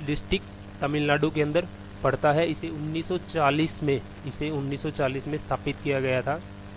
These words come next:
इसका एरिया तीन सौ इक्कीस स्क्वायर किलोमीटर का है। इसमें पाए जाने वाले कुछ important species हैं,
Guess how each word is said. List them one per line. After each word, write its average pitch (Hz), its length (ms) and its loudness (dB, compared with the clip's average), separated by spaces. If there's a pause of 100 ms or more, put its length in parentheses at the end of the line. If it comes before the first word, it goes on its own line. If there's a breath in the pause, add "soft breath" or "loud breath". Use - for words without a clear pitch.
(260)
इसका 151 340 -2
एरिया 151 340 2
तीन 160 240 -2
सौ 170 100 -2
इक्कीस 156 320 0
स्क्वायर 147 300 2
किलोमीटर 147 480 2
का 147 100 2
है। 147 180 4
इसमें 156 300 -2
पाए 131 200 4
जाने 143 260 2
वाले 151 240 0
कुछ - 320 -6
important 143 440 0
species 139 460 -4
हैं, 156 180 0